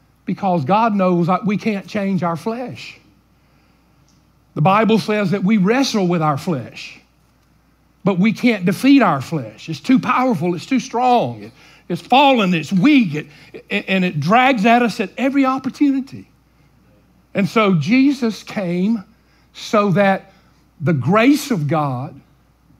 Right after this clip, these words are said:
can overpower the, the flesh of our lives, and we can become usable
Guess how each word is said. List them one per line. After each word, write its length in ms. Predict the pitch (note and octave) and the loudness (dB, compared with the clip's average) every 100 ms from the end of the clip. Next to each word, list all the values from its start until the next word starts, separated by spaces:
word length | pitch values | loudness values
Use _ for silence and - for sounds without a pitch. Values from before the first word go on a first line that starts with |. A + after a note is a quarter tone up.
| _ _ _ _ - | _ _ _ _ -6
can 240 | - F3+ F#3 | -2 -2 0
overpower 1000 | A3 G3+ F#3+ - B3+ D4 A#3+ D#3 E3+ G3 - | 2 2 0 0 0 0 0 0 0 -4 -6
the, 160 | E3 F3 - | -6 -6 -6
the 100 | E3 | -8
flesh 680 | D3+ - C4 C4+ B3 - - | -2 0 2 4 2 -2 -8
of 140 | F3 | -6
our 200 | D3+ D#3+ | -2 -2
lives, 580 | C#3+ A#2 G#2 G2+ F3+ - _ _ _ _ _ _ _ _ _ _ | -2 -6 -8 -10 -12 -14 _ _ _ _ _ _ _ _ _ _
and 180 | - F#3 | 0 2
we 140 | G#3 C4+ | 4 2
can 160 | B3+ | 2
become 640 | A3 F#3 G#3 F3+ F3+ E3+ D#3 - _ _ _ | 0 -2 -2 0 2 0 -4 -12 _ _ _
usable 840 | - D#3+ C#4 D4+ - F3 C#3 B2 | -2 4 6 6 2 -4 -4 -6